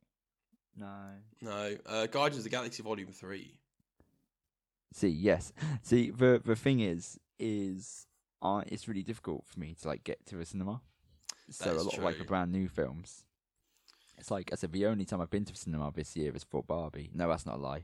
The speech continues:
Speaker 1: I saw the two Marvel movies as well.
Speaker 2: Yeah.
Speaker 1: Um,
Speaker 2: <laughs>
Speaker 1: but
Speaker 2: There's,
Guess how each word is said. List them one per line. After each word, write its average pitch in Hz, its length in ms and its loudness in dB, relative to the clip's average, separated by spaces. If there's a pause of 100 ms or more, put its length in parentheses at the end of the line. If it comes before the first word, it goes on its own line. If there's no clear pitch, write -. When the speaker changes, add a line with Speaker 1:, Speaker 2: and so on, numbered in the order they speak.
(100)
Speaker 1:
I 85 120 -6
saw 78 420 -2 (760)
the 71 80 -10
two 85 180 -2
Marvel 76 280 0
movies 76 260 -4
as 76 120 -10
well. 73 200 -6 (180)
Speaker 2:
Yeah. 82 100 -8 (260)
Speaker 1:
Um, 80 440 -2 (500)
Speaker 2:
<laughs> - 480 -20
Speaker 1:
but - 120 -2
Speaker 2:
There's, 85 320 0